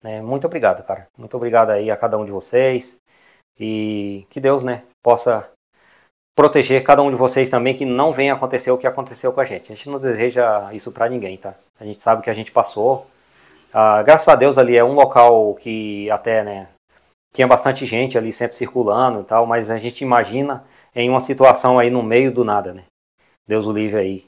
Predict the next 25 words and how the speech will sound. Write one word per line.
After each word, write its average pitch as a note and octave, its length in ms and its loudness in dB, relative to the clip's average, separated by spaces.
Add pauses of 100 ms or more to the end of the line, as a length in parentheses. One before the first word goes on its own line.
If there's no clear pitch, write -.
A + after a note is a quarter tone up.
E G#2 40 -8
a G#2 60 -2
gente A2 160 -8
ia B2 60 0
procurar B2+ 360 2
quem, A2 300 -6 (180)
entendeu? G2 400 -12 (640)
É A2 160 0
complicado. B2 580 0 (200)
Num A2+ 100 -8
carro A2 240 4
sem A2+ 140 -8
condição A2 360 -4
de, F#2+ 360 -8
de F2+ 320 -14
se - 160 -14
movimentar, G2+ 640 4
digamos, G2 340 -6
em G2 220 -6
pelo G#2 240 -6
menos G#2+ 220 -6
um A2 100 -4
longo G#2 340 -4 (420)
trecho, C3+ 400 2
né? A#2+ 160 -4